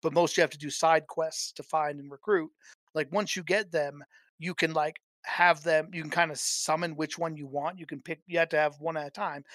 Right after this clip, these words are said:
but you can kind of sub in whoever you want for that seventh slot.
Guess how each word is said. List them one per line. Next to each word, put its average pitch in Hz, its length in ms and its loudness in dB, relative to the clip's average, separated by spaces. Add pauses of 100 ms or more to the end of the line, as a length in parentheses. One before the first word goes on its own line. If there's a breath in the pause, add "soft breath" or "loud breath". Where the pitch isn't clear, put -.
(180 loud breath)
but 165 80 2
you 175 60 0
can 143 60 -4
kind 165 140 2
of 143 100 -6 (120)
sub 175 360 4
in 165 180 0
whoever 147 320 -2
you 147 120 -8
want 151 240 0
for - 120 -8
that 156 160 -2
seventh 151 340 -2
slot. 156 380 -4